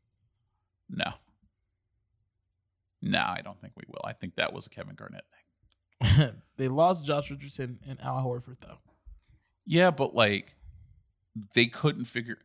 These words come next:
Speaker 1: Joel Embiid couldn't figure out how to play with Al Horford
Speaker 2: Yeah.
Speaker 1: and Tobias Harris. So now you slide Tobias Harris to the four, which helps with the spacing. 'Cause although Al Horford could shoot, you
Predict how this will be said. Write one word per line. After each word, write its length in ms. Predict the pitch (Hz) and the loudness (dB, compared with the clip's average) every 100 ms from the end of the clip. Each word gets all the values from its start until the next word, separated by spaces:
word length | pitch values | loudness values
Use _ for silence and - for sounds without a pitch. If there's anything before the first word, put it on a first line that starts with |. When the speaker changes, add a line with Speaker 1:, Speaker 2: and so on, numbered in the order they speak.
| _ _ - - - | _ _ -20 -18 -6
Speaker 1:
Joel 380 | 123 131 180 175 | 0 2 2 2
Embiid 240 | 120 131 | 0 -2
couldn't 180 | - 110 | -4 -8
figure 160 | 107 104 | -6 -6
out 60 | |
how 80 | 101 | -6
to 60 | - | -10
play 160 | 98 | -10
with 100 | 95 | -10
Al 160 | - - | -10 -10
Horford 320 | - - - - _ _ _ _ _ _ _ _ _ _ _ _ _ - | -14 -14 -18 -18 _ _ _ _ _ _ _ _ _ _ _ _ _ 0
Speaker 2:
Yeah. 160 | 113 | 2
Speaker 1:
and 80 | 110 | 2
Tobias 380 | 95 95 92 - | 0 -2 -2 -6
Harris. 420 | - - - - _ _ _ _ _ _ _ _ - - | -12 -14 -18 -20 _ _ _ _ _ _ _ _ -14 -2
So 420 | - 113 101 - _ _ | 4 4 4 -2 _ _
now 440 | 113 117 123 135 127 | 0 4 6 4 2
you 320 | 110 104 104 _ - | -2 -6 -8 _ -12
slide 560 | - - 104 107 110 104 | -8 -4 2 4 4 0
Tobias 420 | - 101 101 - | -4 -4 -4 -8
Harris 400 | 104 95 95 - | -8 -8 -8 -12
to 120 | - | -14
the 100 | 101 | -14
four, 600 | - - 151 113 98 98 _ _ _ _ _ _ _ | -10 -4 -2 -2 -4 -8 _ _ _ _ _ _ _
which 360 | - 104 - - _ _ _ - | 0 2 2 -6 _ _ _ -10
helps 440 | - - 104 - | -6 -2 -4 -4
with 120 | 101 - | -10 -10
the 80 | |
spacing. 500 | - - - - - - _ _ | -10 -8 -10 -12 -18 -20 _ _
'Cause 120 | 143 | 2
although 200 | 147 185 | 4 6
Al 180 | 147 147 | 4 4
Horford 300 | 127 - 107 | 0 -4 -10
could 140 | - - | -8 -8
shoot, 360 | - 123 - _ _ _ | -2 -2 -2 _ _ _
you 220 | 107 110 | -10 -8